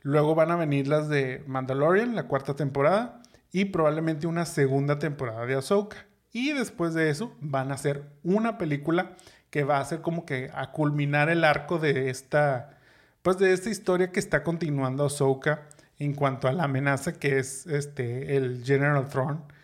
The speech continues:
que es este nuevo malo, digamos, que nace, pues no nace, pero,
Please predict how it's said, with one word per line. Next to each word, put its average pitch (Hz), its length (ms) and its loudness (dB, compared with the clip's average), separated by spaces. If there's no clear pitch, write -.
que - 120 -6
es 131 200 -6
este 147 240 0
nuevo 143 360 2
malo, 147 460 2
digamos, 131 600 -8
que 139 580 -4
nace, 143 840 2
pues 151 120 0
no 202 120 0
nace, 220 300 2
pero, 151 440 2